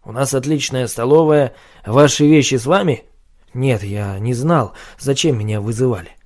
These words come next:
Все мое имущество у меня на квартире».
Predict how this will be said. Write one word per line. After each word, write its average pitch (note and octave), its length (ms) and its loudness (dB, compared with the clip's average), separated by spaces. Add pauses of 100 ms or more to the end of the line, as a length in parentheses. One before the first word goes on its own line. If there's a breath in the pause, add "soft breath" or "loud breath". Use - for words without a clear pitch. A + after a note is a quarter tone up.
(520)
Все - 260 -8
мое E3 300 2
имущество D#3 480 -2
у A2 120 -4
меня G2 260 -6
на D3 100 -2
квартире». - 540 -8